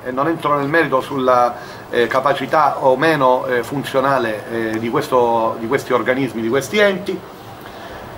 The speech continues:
l'area dello Stretto per me non è soltanto un'area geografica, ma è un'area geografica nella quale devono,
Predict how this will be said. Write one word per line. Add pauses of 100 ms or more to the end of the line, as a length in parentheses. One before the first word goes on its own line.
(260)
l'area
dello
Stretto
per
me
non
è
soltanto
un'area
geografica, (480)
ma
è
un'area
geografica
nella
quale
devono,